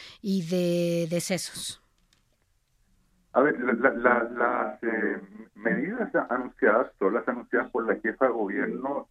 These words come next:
Speaker 2: el día miércoles.
Speaker 1: Ujú.
Speaker 2: Seguimos en semáforo rojo.
Speaker 1: Ujú.
Speaker 2: Eh, lo que se anunció fue un plan de reapertura, pero de momento ese plan de reapertura no,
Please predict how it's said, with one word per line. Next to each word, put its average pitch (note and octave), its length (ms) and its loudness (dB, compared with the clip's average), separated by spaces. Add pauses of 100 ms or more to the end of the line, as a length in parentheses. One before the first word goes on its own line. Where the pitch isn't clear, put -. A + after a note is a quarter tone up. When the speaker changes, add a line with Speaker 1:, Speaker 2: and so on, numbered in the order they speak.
Speaker 2:
el F#2+ 760 0
día A2 160 6
miércoles. - 420 -2 (240)
Speaker 1:
Ujú. G3 260 -2 (100)
Speaker 2:
Seguimos G#2 440 -2
en D3+ 120 -4
semáforo E3+ 360 4
rojo. - 400 2 (240)
Speaker 1:
Ujú. F3+ 320 -2 (280)
Speaker 2:
Eh, G2 440 2 (500)
lo G#2 160 0
que F#2 120 0
se G2+ 80 2
anunció G#2 360 0
fue D3 140 6
un B2 140 -2
plan B2+ 260 6
de C#3 80 4
reapertura, C3 880 0
pero G#2+ 220 2
de G#2 80 -2
momento A2+ 460 -2
ese C3 100 -2
plan A#2+ 240 2
de C#3 100 0
reapertura A#2 560 -2 (120)
no, F2+ 240 -4